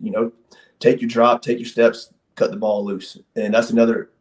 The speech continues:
area I'd like to see us improve on, is just getting the ball to our playmakers in the middle of the field, utilizing that ten to twenty yard window,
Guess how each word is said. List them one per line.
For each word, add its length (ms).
area 300
I'd 80
like 140
to 40
see 240
us 120
improve 400
on, 160
is 120
just 220
getting 240
the 80
ball 260
to 80
our 100
playmakers 480
in 60
the 60
middle 240
of 60
the 80
field, 360
utilizing 500
that 180
ten 180
to 80
twenty 280
yard 240
window, 400